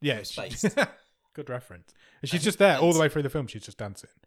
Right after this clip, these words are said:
Speaker 1: She doesn't ever
Speaker 2: Yeah,
Speaker 1: do
Speaker 2: and
Speaker 1: anything
Speaker 2: he's,
Speaker 1: else.
Speaker 2: he's like, "Look, if you can take that pill, you need to drink this whole bottle of water.
Speaker 1: Yeah.
Speaker 2: Um, 'cause you'll dehydrate and you might die."
Speaker 1: Yeah.
Speaker 2: So he's a clever guy.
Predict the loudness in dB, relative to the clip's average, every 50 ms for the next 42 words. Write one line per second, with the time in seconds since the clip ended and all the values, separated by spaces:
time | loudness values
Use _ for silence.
0 | _ _ _ _ _ _ _ _ _ _ _ -12 -8 -8 -6 -4 -4 -2 -2 -2
1 | -2 -2 -2 -2 -2 -2 -4 -6 -6 -8 -10 -12 -16 _ _ _ _ _ _ _
2 | _ _ -14 -10 -8 -4 -4 -4 -4 -4 -6 -8 -8 -12 -16 -18 -18 -14 -14 -14
3 | -12 -12 -14 -16 -14 -14 -12 -12 -12 -14 -16 _ _ -20 -20 _ _ -18 -16 -16
4 | -14 -14 -16 -16 -14 -14 -12 -10 -10 -10 -10 -12 -14 -14 -14 -14 -14 -16 -16 -16
5 | -18 -20 -20 -20 _ _ -12 -12 -12 -12 -14 _ _ -20 -18 -18 -18 -20 -20 -20
6 | -20 _ _ _ _ -20 -18 -18 -18 -18 -16 -14 -14 -12 -10 -12 -12 -10 -10 -12
7 | -12 -12 -14 -16 -20 -18 -16 -16 -16 -14 -16 -18 -18 -18 _ _ _ _ _ -16
8 | -12 -10 -10 -10 -12 -14 _ _ _ _ _ _ _ _ _ _ _ _ _ _
9 | -12 -12 -12 -8 -8 -8 -8 -8 -8 -8 -8 -8 -8 -10